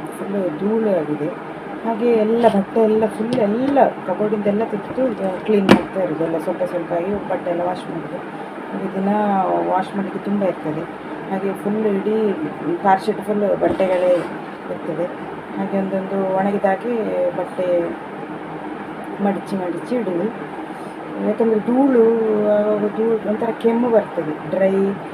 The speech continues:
ಕೆಮ್ಮು ಬರ್ತದೆ ಧೂಳು ಹೋದಾಗ. ಅದೇ ರೀತಿ ಮಗಳು ಅಕ್ಷಕ್ಷಿ ಮಾಡಿಕೊಂಡು ಇರ್ತಾಳೆ, ಆದ ಕಾರಣ ಎಲ್ಲ ಕ್ಲೀನ್ ಮಾಡೋದು, ಎಲ್ಲವನ್ನು ವಾಶ್ ಮಾಡೋದು. ತುಂಬ ದಿನ ಇದ್ದು, ಸಾಧಾರಣ ನಾನು ಎರಡು ತಿಂಗಳು ಮನೆಯಲ್ಲಿದ್ದೆ, ಅಮ್ಮನ ಮನೆಯಲ್ಲಿ. ಈಗ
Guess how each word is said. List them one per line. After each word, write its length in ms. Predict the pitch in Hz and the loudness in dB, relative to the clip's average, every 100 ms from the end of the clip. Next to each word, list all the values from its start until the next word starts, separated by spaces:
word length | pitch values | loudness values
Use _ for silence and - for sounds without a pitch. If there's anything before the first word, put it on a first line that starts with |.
| - - - | -12 -12 0
ಕೆಮ್ಮು 220 | 220 214 208 | 2 4 4
ಬರ್ತದೆ 320 | 185 160 170 156 | 2 2 -4 -2
ಧೂಳು 280 | 175 196 180 175 | 0 0 0 4
ಹೋದಾಗ. 320 | 175 156 147 175 214 - - - - - 208 | 4 4 0 -2 -6 -10 -12 -10 -10 -6 0
ಅದೇ 140 | 202 214 | 2 2
ರೀತಿ 120 | 214 214 | 2 0
ಮಗಳು 320 | 196 202 208 202 | 2 2 4 4
ಅಕ್ಷಕ್ಷಿ 380 | 196 - 202 - 175 | 2 -2 -2 -2 -2
ಮಾಡಿಕೊಂಡು 380 | 160 - 165 175 | -2 -2 0 0
ಇರ್ತಾಳೆ, 280 | 175 151 143 | 0 -4 -4
ಆದ 100 | 151 160 | -4 -4
ಕಾರಣ 160 | 170 170 160 | -2 -2 -2
ಎಲ್ಲ 140 | 165 165 170 | -2 -4 -6
ಕ್ಲೀನ್ 280 | 185 175 165 | -6 -2 -2
ಮಾಡೋದು, 320 | 156 151 156 196 - - - - | -2 -2 -4 -6 -8 -12 -12 -4
ಎಲ್ಲವನ್ನು 380 | 185 185 180 175 175 | 0 4 4 4 0
ವಾಶ್ 240 | 180 175 - 165 | -2 -4 -6 -6
ಮಾಡೋದು. 300 | 151 151 196 - - - - | -4 -4 -6 -8 -10 -12 -6
ತುಂಬ 180 | 196 208 196 | 0 2 2
ದಿನ 100 | 190 180 | 2 0
ಇದ್ದು, 160 | 160 175 | 0 -4
ಸಾಧಾರಣ 260 | 185 185 190 | -2 -2 -2
ನಾನು 140 | 190 190 175 | 0 2 2
ಎರಡು 160 | 196 196 | 2 -2
ತಿಂಗಳು 360 | 190 185 190 220 - - 170 | -4 -4 -2 -2 -4 -10 -6
ಮನೆಯಲ್ಲಿದ್ದೆ, 520 | 180 180 180 165 165 180 - - - - - | -4 -2 -4 -2 0 -2 -4 -10 -10 -10 -8
ಅಮ್ಮನ 200 | 180 175 170 | -4 0 2
ಮನೆಯಲ್ಲಿ. 320 | 165 160 156 175 - - - - - - 170 | 2 2 0 -2 -10 -12 -10 -10 -10 -4 -2
ಈಗ 100 | 170 | 2